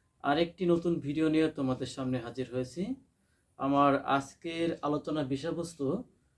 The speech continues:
অনুশীলনীর সাত নম্বর অঙ্ক থেকে নিট মুনাফা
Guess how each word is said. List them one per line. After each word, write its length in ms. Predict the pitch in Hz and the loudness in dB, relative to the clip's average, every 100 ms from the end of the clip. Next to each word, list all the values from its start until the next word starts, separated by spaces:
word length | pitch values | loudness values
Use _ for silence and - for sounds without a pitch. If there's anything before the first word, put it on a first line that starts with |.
| _ _ _ | _ _ _
অনুশীলনীর 760 | 139 151 185 - 196 202 196 190 | 0 2 2 0 2 4 6 4
সাত 420 | 175 - 165 - | 2 -4 -4 -6
নম্বর 240 | 165 156 139 | -6 -2 0
অঙ্ক 240 | 135 135 | 0 -2
থেকে 300 | - 139 190 285 - _ _ _ _ _ | -6 -4 -2 -4 -4 _ _ _ _ _
নিট 240 | 123 294 285 294 | 0 2 2 0
মুনাফা 460 | 135 127 180 302 | 0 2 0 0